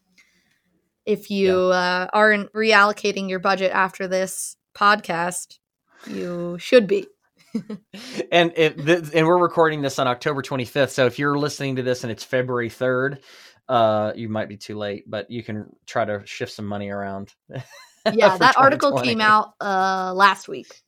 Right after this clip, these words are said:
Speaker 1: So
Speaker 2: Yeah, yeah, right. Okay, all right. Yeah, I, I, uh, I just, it's shifting, and that's where it's at. One of these days,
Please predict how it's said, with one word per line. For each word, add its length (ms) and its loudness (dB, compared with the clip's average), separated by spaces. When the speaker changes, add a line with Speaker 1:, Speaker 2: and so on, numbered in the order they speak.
Speaker 1:
So 300 -12
Speaker 2:
Yeah, 260 -4
yeah, 200 -10
right. 240 -6
Okay, 440 4
all 160 8
right. 360 6
Yeah, 280 8
I, 180 -2
I, 460 4
uh, 340 4
I 60 -10
just, 300 -14
it's 260 -8
shifting, 520 -4
and 80 -2
that's 180 -4
where 100 -4
it's 120 -4
at. 240 -4
One 220 4
of 60 4
these 200 -2
days, 580 -2